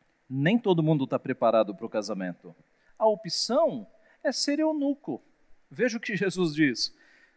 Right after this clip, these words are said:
"Porque há eunucos de nascença, pessoas que nasceram sem, digamos, um desejo físico de casamento." Há pessoas que são assim,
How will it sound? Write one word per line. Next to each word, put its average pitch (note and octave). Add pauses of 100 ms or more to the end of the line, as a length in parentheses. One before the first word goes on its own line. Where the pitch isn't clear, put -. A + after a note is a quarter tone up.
(280)
"Porque B3
há A#3+
eunucos C4
de D#3+
nascença, A3+ (680)
pessoas F#3
que F3+ (580)
nasceram G#3 (120)
sem, B3+ (920)
digamos, F3
um G3
desejo G3+
físico A3
de E3+
casamento." D3+
Há G3
pessoas E4+
que E4+
são E4+
assim, B3